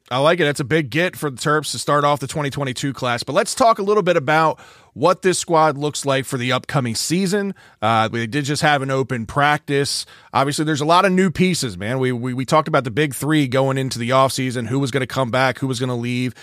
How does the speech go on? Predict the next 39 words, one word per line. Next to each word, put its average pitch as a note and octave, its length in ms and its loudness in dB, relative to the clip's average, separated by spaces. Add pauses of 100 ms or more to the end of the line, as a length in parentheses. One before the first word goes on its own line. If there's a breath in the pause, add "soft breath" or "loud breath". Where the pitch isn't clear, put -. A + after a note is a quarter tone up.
(180 loud breath)
You F#2+ 100 -12
got C3 160 -2
the C3 60 -10
departure C#3 500 2
of A#2 120 -4
Daryl C3+ 280 2
Morcell. C3 720 0 (220 loud breath)
You A2 80 -8
got B2 100 -2
Aaron D3 260 2
Wiggins. C#3+ 340 -2
He C#3+ 100 0
goes C3 240 0
pro. B2+ 560 -2 (220 loud breath)
So C#3 180 -2
it's C3+ 160 -6
Eric E3 300 2
Ayala D3 480 2
coming C3 300 -4
back. A2 380 -2 (320 soft breath)
Uh, A2 140 -2
but A2 120 -6
the G2+ 60 -16
Terps E3+ 300 0
do G3 240 -2
add E3+ 260 2
a C#3+ 80 -2
couple D#3 380 0
of A#2 140 -4
big D#3 180 -2
transfers D#3 840 0
in C3+ 320 -4
Qudus, C#3 480 -4
uh, A2+ 240 0
Wahab D3 560 4
and, B2 440 -6
uh, A2+ 220 -4
Fats C#3 380 -2
Russell. C#3 480 0